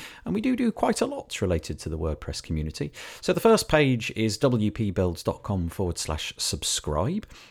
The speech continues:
Over there you're gonna find a whole bunch of ways that you can keep in touch with all the content that we put out. So, for example, you can subscribe to us on your favourite podcast player. You can find our Facebook group and YouTube channel and so on and so forth. There's a couple of forms to fill out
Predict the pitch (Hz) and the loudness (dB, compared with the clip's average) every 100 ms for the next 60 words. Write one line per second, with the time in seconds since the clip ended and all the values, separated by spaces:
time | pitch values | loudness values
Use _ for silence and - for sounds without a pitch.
0 | - 120 110 104 101 95 92 - 95 92 | -2 0 4 4 4 2 2 0 0 2
1 | 95 175 151 - 151 165 - 110 113 117 | 2 2 0 0 2 2 0 2 4 4
2 | 107 - 101 85 92 87 80 - - 85 | 2 -4 -4 -2 -2 -2 -4 -6 -6 -4
3 | 165 117 - 82 78 85 80 76 - 82 | -2 -2 -2 -4 -4 -6 -4 -6 -6 -4
4 | 92 123 - - - - - - - 87 | -2 -2 -2 -10 -16 -16 -16 -4 4 4
5 | 80 82 80 107 135 147 104 - 92 87 | 4 0 2 2 2 0 0 0 2 2
6 | 82 - - - - 123 131 190 202 - | 0 0 -2 -2 2 2 2 -2 -2 -2
7 | 90 82 85 92 82 - - 107 - 131 | 0 -2 0 -2 -2 -6 -4 -4 0 -2
8 | 127 - 151 196 202 92 - 85 - 87 | -2 -2 0 0 0 -4 -4 -6 -2 -2
9 | 82 73 - - 165 - 185 - 214 226 | 0 -2 0 0 2 -2 -6 0 0 0
10 | - - - 76 73 110 165 - 165 - | -8 -14 -8 -4 0 0 0 -2 -4 -2
11 | 165 175 170 131 95 113 120 117 - 135 | -2 0 0 -2 -2 0 0 0 2 0
12 | 135 143 - 113 131 - - 104 131 131 | 0 -4 -2 -4 0 0 2 2 6 6
13 | 123 - - 123 127 120 | 4 0 0 4 4 2